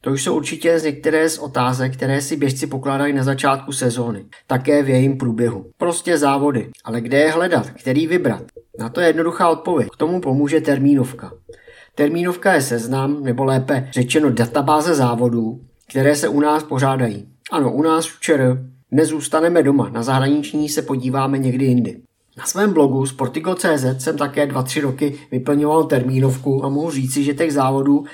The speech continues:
je každý víkend mnoho. Za rok jde o stovky akcí.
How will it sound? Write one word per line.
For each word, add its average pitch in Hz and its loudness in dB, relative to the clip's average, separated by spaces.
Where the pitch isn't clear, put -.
je 135 0
každý 151 2
víkend 143 4
mnoho. 131 4
Za 139 -2
rok 151 0
jde 147 -2
o - -10
stovky 143 -4
akcí. - -4